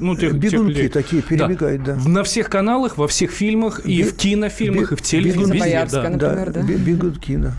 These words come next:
Speaker 2: Бегают туда-сюда, туда-сюда. Потом еще одна беда, м, что они очень дорого все стоят.
Speaker 3: Мгм.
Speaker 2: А бюджеты не такие уж широкие, и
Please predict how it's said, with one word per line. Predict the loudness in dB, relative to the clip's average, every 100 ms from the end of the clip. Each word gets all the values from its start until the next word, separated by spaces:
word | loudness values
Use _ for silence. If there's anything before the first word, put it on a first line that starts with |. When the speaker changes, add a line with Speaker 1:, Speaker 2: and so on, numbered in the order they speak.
| -4
Speaker 2:
Бегают | 0 2 2 0 0
туда-сюда, | -2 -2 -2 -2
туда-сюда. | -2 -2 -2 -2 -4 -4 -8 -8 -10 -10 -6 -4
Потом | 0 2 2
еще | 0 0 0 0
одна | 0 0 -2
беда, | -2 -2 0 -2 -4
м, | -2 0 0 0 0 0 0
что | -2 -2 0
они | 2 0 -2
очень | -6 -6 -4
дорого | -4 -2 -4
все | -6 -8
стоят. | -10 -10 -12 -14 -14 -8
Speaker 3:
Мгм. | -6 -6 -8 -10 -6
Speaker 2:
А | -2
бюджеты | 0 0 0 0 0
не | 0 0 0 0
такие | -2 0 -2
уж | 0
широкие, | -2 -2 -2 -2 -4
и | -2 -2 -2